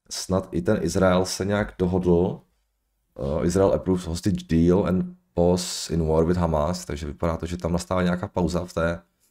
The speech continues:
v té válce, což samozřejmě je taky docela pozitivní zpráva asi, takže, ehm, asi to bude teďka trošku klidnější, což by teoreticky těm akcím a těm dalším rizikovějším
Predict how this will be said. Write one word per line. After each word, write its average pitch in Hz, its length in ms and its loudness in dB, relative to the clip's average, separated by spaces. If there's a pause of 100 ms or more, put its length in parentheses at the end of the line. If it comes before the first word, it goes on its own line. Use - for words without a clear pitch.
(300)
v - 40 -20
té - 120 -16
válce, 82 520 2 (1120)
což - 500 -10
samozřejmě 87 760 2 (200)
je 82 140 0
taky 87 440 0 (400)
docela 95 160 -2
pozitivní 85 420 0
zpráva 85 420 4
asi, 92 240 -2
takže, 95 680 4
ehm, 82 600 4 (1700)
asi - 200 -6
to - 140 -6
bude 117 180 -2
teďka - 220 -8
trošku - 260 -6
klidnější, 117 540 2
což 123 140 -2
by 117 100 -2
teoreticky 107 480 -4
těm 110 180 2
akcím 101 340 -2
a 107 40 2
těm 101 180 -2
dalším 90 320 2
rizikovějším 90 800 0